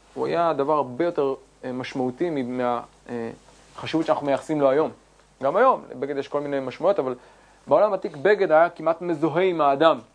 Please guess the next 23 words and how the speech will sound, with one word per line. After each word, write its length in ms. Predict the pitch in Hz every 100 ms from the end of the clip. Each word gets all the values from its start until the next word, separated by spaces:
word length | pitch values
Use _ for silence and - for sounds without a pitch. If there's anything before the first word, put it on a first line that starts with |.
| _ _ _ _ _
כן? 160 | 147 170 - _ _ _ -
אה, 180 | 120 120
אה, 120 | 120 123
רואים 200 | 139 190
את 40 | 175
זה 60 |
בהרבה 280 | 156 156 175
מקומות 420 | 208 185 151 139
בתנ"ך, 380 | 135 131 143 151
שהבגד 540 | - 135 127 190 190 156
הוא 180 | 160 - - _ -
ממש, 380 | 139 196 - - - _ 139
אה, 160 | 139 - -
מעין 320 | 139 139 180 175
ה-, 40 |
ה-, 380 | 151 139 139 131
האור 380 | 131 98 220 240
השני 300 | - 196 214
של 180 | 185
האדם. 400 | 156 147 175 156 113 _ _ -
לכן 140 | 180
מפרשת 420 | 175 147 143 160 139
בראשית, 540 | 131 123 233 226 175